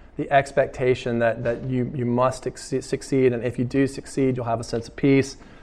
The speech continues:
and then what the actual outcomes are. Um,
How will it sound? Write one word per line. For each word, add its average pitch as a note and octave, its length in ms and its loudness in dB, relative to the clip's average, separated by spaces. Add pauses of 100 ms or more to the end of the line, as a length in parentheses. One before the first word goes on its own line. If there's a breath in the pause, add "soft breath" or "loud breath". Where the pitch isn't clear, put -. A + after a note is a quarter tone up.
(220 loud breath)
and C3 80 0
then B2+ 80 2
what B2+ 160 2
the B2 120 4
actual A2+ 440 0
outcomes G2+ 540 -4
are. E2+ 320 -6 (600 loud breath)
Um, C3 320 6